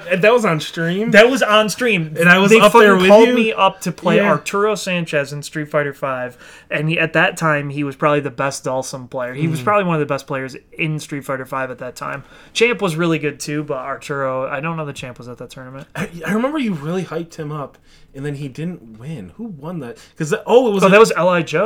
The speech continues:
Speaker 1: Oh,
Speaker 2: in
Speaker 1: that
Speaker 2: that
Speaker 1: was Long Eyed
Speaker 2: tournament.
Speaker 1: Joe,
Speaker 2: And
Speaker 1: yeah.
Speaker 2: that was maybe the second sickest tournament I've
Speaker 1: Mm.
Speaker 2: ever been to. That's five, though.
Speaker 1: Yeah,
Speaker 2: That's
Speaker 1: yeah,
Speaker 2: not
Speaker 1: yeah.
Speaker 2: four.
Speaker 1: Yeah, yeah, yeah.
Speaker 2: But, but anyways, I,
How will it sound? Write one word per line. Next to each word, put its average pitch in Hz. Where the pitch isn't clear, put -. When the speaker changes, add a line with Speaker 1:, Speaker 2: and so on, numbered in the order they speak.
Speaker 1:
Oh, 190
Speaker 2:
in -
Speaker 1:
that 185
Speaker 2:
that 190
Speaker 1:
was 180
Long 160
Eyed 185
Speaker 2:
tournament. -
Speaker 1:
Joe, 208
Speaker 2:
And 175
Speaker 1:
yeah. 214
Speaker 2:
that 202
was 175
maybe 165
the 147
second 175
sickest 139
tournament 131
I've 160
Speaker 1:
Mm. 147
Speaker 2:
ever 139
been 135
to. 127
That's 196
five, 147
though. 127
Speaker 1:
Yeah, 143
Speaker 2:
That's 165
Speaker 1:
yeah, 180
Speaker 2:
not 160
Speaker 1:
yeah. 151
Speaker 2:
four. 147
Speaker 1:
Yeah, 180
yeah, 143
yeah. 170
Speaker 2:
But, 214
but 202
anyways, 165
I, 170